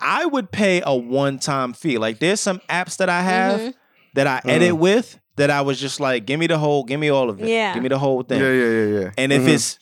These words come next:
Speaker 1: five dollars, six, if it was eight dollars, I would have bought it if it was one time.
Speaker 2: Mm-hmm.
Speaker 3: Mm.
Speaker 1: But if they were like, "Yo,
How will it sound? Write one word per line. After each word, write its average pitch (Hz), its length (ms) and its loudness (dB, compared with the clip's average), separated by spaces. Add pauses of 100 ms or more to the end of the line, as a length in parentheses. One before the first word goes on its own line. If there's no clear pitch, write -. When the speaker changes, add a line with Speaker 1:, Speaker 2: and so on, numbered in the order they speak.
(200)
Speaker 1:
five 156 460 -2
dollars, 151 380 0
six, - 360 -4
if 147 120 0
it 196 100 4
was 185 160 2
eight 180 200 0
dollars, 156 380 0
I 143 80 0
would 139 120 0
have 110 120 -4
bought 117 220 2
it 95 100 -6
if 110 120 -4
it 143 40 2
was 120 180 0
one 120 320 0
time. 110 460 -6 (580)
Speaker 2:
Mm-hmm. 214 200 -6 (140)
Speaker 3:
Mm. 110 340 -4
Speaker 1:
But 165 180 2
if 165 140 0
they 196 160 4
were 214 160 4
like, 175 320 2
"Yo, 151 880 2